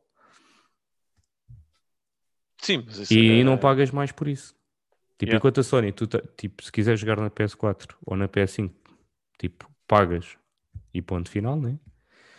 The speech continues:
Speaker 2: Ainda por cima agora, hoje sabemos que <coughs> com o Ghost até pagas os upgrades, vamos ver se para os outros vai acontecer ou não, mas,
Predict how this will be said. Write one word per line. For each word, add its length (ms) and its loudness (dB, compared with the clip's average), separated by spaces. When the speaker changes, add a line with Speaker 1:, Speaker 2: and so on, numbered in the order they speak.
Speaker 2:
Ainda 140 -4
por 60 -20
cima 180 2
agora, 340 4
hoje 560 -6
sabemos 500 0
que 100 -20
<coughs> 600 -2
com 380 6
o 40 0
Ghost 540 -2
até 180 -2
pagas 360 0
os 160 -4
upgrades, 580 -2
vamos 180 -6
ver 140 -2
se 80 -14
para 140 -6
os 80 -6
outros 180 -8
vai 120 2
acontecer 360 -2
ou 80 0
não, 160 0
mas, 260 -8